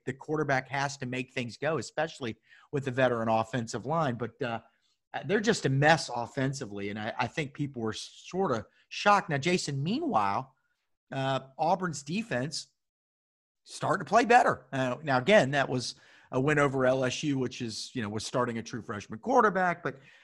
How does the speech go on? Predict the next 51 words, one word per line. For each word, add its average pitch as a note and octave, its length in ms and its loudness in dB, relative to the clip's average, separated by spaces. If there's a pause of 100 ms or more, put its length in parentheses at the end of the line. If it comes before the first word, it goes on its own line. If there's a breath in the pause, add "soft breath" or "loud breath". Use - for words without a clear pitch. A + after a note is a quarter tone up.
(200 soft breath)
but, D#3 180 -2
uh, F#3+ 60 0 (100)
Auburn's G3+ 400 4
defense, E3 420 -4
which D3 200 -6
you F3 100 0
and E3 100 0
I D3+ 120 4
both C#3+ 260 2
had B2+ 180 0
some A2 120 -8
serious C#3 360 -2
concerns C#3 460 -10
about A2+ 240 -2
earlier C3 400 -2
in A2 80 -2
the A2 80 -4
season, B2+ 480 -4 (800 soft breath)
has D3 180 0
sorta C3+ 320 2
come F3+ 260 0
on. A3 240 2
Now, A2+ 140 0
we're B2+ 160 0
gonna B2+ 140 -2
see - 160 -2
how C3 140 2
they A#2+ 120 -4
come C3 240 -6
on A#2+ 160 -2
after B2 320 -2
this A#2 180 -4
stretch C3 520 -2
of, G#2+ 180 -4
of A2 220 -4
being A#2+ 240 -2
out. D3 180 4
We C#3+ 80 -2
don't C3 140 0
know A#2+ 80 0
who's A2+ 160 -4
gonna A2+ 160 -4
play, C#3+ 400 0 (240 loud breath)
who's A#2 160 -2
not B2 240 2
gonna C#3 120 -2
play. C#3 360 2
Are A#2 120 2
there A#2+ 140 0
covid C#3 420 -2
issues? D3+ 520 -6